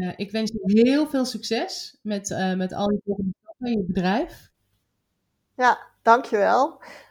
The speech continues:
Speaker 2: En dankjewel voor het gesprek. Ik vond het ook heel leuk. Ik zou als raad, eh, willen geven aan iedereen die het idee heeft om naar buitenland, eh, te gaan. Gewoon doen.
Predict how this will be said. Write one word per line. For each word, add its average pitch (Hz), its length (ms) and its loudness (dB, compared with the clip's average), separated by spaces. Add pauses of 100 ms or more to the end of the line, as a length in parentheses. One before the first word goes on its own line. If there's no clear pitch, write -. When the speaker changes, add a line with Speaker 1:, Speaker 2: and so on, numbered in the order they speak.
Speaker 2:
En 226 180 0
dankjewel 220 420 4
voor 208 100 -4
het 190 100 -6
gesprek. - 460 -2
Ik 269 80 -10
vond 214 240 -4
het 208 100 -2
ook 214 80 -4
heel 240 220 2
leuk. 262 340 4
Ik 214 140 -6
zou 226 160 6
als 220 220 4
raad, 240 380 0
eh, 233 360 6
willen 226 220 0
geven 220 320 0
aan 208 60 -4
iedereen 214 340 -2
die 208 100 -2
het 202 120 -8
idee 214 300 0
heeft 208 320 -2
om 202 100 -4
naar 196 100 -4
buitenland, 214 560 0
eh, 208 140 0
te 202 140 -8
gaan. 190 420 -2 (240)
Gewoon 240 400 4
doen. 226 320 2